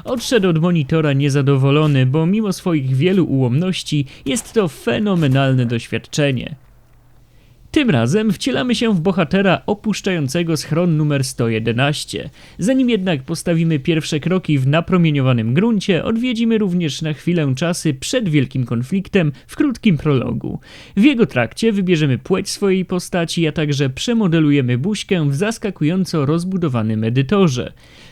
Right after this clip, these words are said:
Lwia część gry odbywa się jednak w dystopijnej teraźniejszości, gdzie podróżować będziemy na terenie wspólnoty, jedynej pozostałości po dawnym Bostonie i okolicach.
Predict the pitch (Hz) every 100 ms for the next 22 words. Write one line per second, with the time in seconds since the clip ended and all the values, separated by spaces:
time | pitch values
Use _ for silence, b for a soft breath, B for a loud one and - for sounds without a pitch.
0 | B 175 165 277 285 185 147 135 156 240
1 | 226 - 233 294 277 254 233 226 202 180
2 | 139 135 151 208 170 151 170 175 147 131
3 | 147 139 147 143 131 180 175 - 147 135
4 | 147 135 226 202 160 175 165 135 147 135
5 | 151 151 135 131 131 127 120 - 139 143
6 | 214 220 208 170 B B B 277 262 262
7 | 220 143 175 165 160 143 143 160 - 151
8 | 135 135 160 165 156 143 139 131 127 117
9 | 113 113 110 110 120 143 151 - -